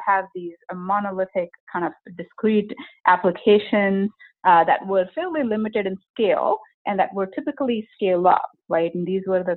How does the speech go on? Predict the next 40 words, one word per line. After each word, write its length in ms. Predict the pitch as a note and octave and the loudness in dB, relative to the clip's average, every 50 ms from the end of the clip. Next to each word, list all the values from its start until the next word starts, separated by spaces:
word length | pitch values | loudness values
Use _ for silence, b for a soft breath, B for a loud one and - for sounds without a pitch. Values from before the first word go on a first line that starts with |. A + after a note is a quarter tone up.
| - | -2
kind 200 | - G3+ G#3+ G#3+ | -4 -2 0 0
of 60 | G3 G#3 | -2 -2
workloads 480 | F#3+ F3+ E3+ E3+ - - F3 E3+ D#3 - | 0 -4 -4 -4 -4 -4 -4 -4 -4 -4
or 80 | E3 D#3+ | -2 -2
applications 560 | E3 F3 - - - - - - E3 D#3 - - | -2 -2 -2 -8 -8 -8 -8 -4 -4 -4 -2 -2
that 120 | E3 D3 | -2 -2
would 160 | D#3 E3 D#3+ D#3 | -2 -4 -4 -2
get 200 | - E3 D#3 E3+ | -2 -2 0 -2
deployed 440 | E3 E3+ - - F3+ F3 E3+ E3 | -6 -6 0 2 2 4 4 4
on 280 | E3 E3 D#3+ D#3+ E3 E3+ B B B B B B - | 2 2 2 0 -2 -4 B B B B B B 4
physical 480 | C4+ C4+ C4 B3 B3+ B3+ B3+ A#3 A3 A3+ A3+ | 6 6 8 8 6 4 2 0 0 0 0
servers 680 | A3+ G#3 G3+ G3+ G3 F#3+ F#3+ F#3+ F#3 F#3 F3+ F#3 G3+ - - | 0 0 2 2 2 4 4 4 4 4 2 0 -2 -4 -4
and 120 | B3 B3+ C4 | -2 -2 0
to 60 | D4 | 0
a 40 | D4+ | 2
large 340 | D4 C#4 C4 B3 A#3+ A#3+ A#3+ - | 2 6 8 8 6 6 4 0
extent, 440 | A3+ G#3+ _ _ - - G3 G3 F#3 | -10 -14 _ _ -8 -8 -8 -6 -6
even 220 | - F#3 F#3 F3+ F3 | -8 -8 -6 -4 -4
on 160 | E3+ E3+ E3 | -4 -4 -4
virtualized 480 | E3 E3+ F3 - - E3+ D#3+ D#3 - - | -6 -8 -8 -8 -8 -6 -6 -6 -6 -8
infrastructure, 720 | - F3 _ - - - - - _ _ - - - - - _ _ _ - | -12 -12 _ -16 -16 -16 -16 -16 _ _ -16 -16 -16 -16 -20 _ _ _ 2
right? 260 | D3+ C#3+ D3 E3 - - - - | 2 2 2 0 -6 -8 -2 0
Um, 160 | E3+ D3+ - B B B B B B B | 0 0 0 B B B B B B B
but 100 | - G3+ | -2 2
then 240 | F#3+ B3 C#4+ D4+ C#4 | 6 8 8 8 8
as 160 | B3+ A#3+ A#3+ A#3 | 8 6 4 4
infrastructure 540 | A#3+ A#3 A#3 A#3+ A#3+ - A#3 A3+ - - A3+ | 2 -2 -2 -4 -4 -4 -6 -8 -6 -4 -4
as 140 | G#3+ G3+ | -4 -4
a 60 | G3 G3 - | -6 -8 -4
service 280 | B3+ A#3+ B3 A#3+ A#3 A#3 | -4 -2 0 -2 -2 -2
was 140 | A3+ G#3 G3+ | -6 -6 -6
introduced, 520 | G3+ G3 F#3+ - F#3+ F#3+ F#3+ F3+ F3+ F3+ - | -6 -8 -6 -6 -4 -4 -2 -2 -4 -4 -8
it 80 | F3+ | -12
started 360 | - - G3 F#3 F3+ F3 D#3+ D#3+ | -4 0 0 2 2 0 -4 -6
breaking 440 | E3+ F3+ F#3+ G3+ G3+ - G3+ G3 | -2 0 0 0 0 -2 -4 0
the 100 | F#3 F#3 F#3 - | 0 -2 0 0
paradigm 480 | F3+ F3 E3+ E3 E3+ E3+ E3 E3 E3 | 0 0 0 0 0 0 0 0 -2
a 20 | E3 | 0
little 220 | F#3+ A3+ C4 C4 | 4 6 6 6
bit, 320 | B3 A3 A#3+ A#3 A3+ A3+ | 6 6 4 4 4 2